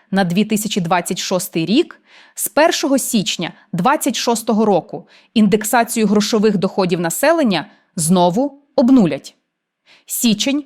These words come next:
будемо приймати за базовий місяць, індекс наростаючим підсумком будемо рахувати від лютого, а індексацію двадцять п'ятого року враховувати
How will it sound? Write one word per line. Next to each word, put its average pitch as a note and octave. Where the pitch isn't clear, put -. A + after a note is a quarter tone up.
будемо G3+
приймати F#3
за F3
базовий E3
місяць, D3+
індекс G#3
наростаючим F3+
підсумком G3
будемо G3+
рахувати F#3+
від D#3+
лютого, G3
а G3+
індексацію G#3
двадцять E3+
п'ятого E3
року E3
враховувати F#3+